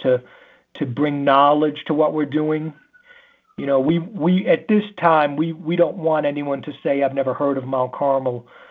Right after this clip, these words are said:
The, the, the biggest things when I talk to people are three things. Number one, nobody falls through the cracks.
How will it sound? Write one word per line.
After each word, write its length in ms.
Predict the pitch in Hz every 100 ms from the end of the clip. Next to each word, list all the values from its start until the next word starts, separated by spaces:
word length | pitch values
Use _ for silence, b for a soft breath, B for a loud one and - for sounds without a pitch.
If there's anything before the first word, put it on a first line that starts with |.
| B B B -
The, 180 | 135 -
the, 180 | - 139 -
the 120 | -
biggest 360 | 147 220 208 - - _ _ _ _ _ _ _
things 320 | - 180 165 135 -
when 180 | 143 151
I 120 | 143
talk 380 | 139 - 156 156
to 60 | -
people 380 | - 139 131
are 120 | 135 127
three 280 | 160 151
things. 300 | 151 127 110 104 _
Number 300 | - 151 147
one, 420 | 143 147 151 151 147
nobody 320 | 147 156 156
falls 240 | 170 160
through 120 | 170
the 40 | 165
cracks. 440 | 165 135 135 -